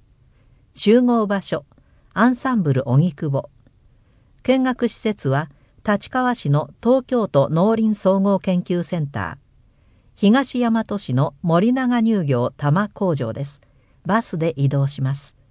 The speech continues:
対象は区内在住で二十歳以上の方。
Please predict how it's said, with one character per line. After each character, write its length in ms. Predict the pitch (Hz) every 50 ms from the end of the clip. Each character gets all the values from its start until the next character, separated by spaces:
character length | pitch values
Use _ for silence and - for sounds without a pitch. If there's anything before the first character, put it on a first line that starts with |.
| _ _ _ _ _ _ _ _ _ _ _ _ _ _ _ -
対 180 | - 240 247
象 240 | 233 - 254 233 226
は 160 | 220 214 196
区 160 | - - -
内 240 | 277 277 240 208 165
在 240 | 147 170 180 196 196
住 220 | - 202 190 185
で 200 | 165 180 180 - - -
二 160 | 175 170 175
十 140 | 175 226 254
歳 340 | 247 - - - 240 226 220
以 140 | 208 214 220
上 220 | 196 190 151 139
の 120 | 123 120 117
方。 360 | - - 117 - - 120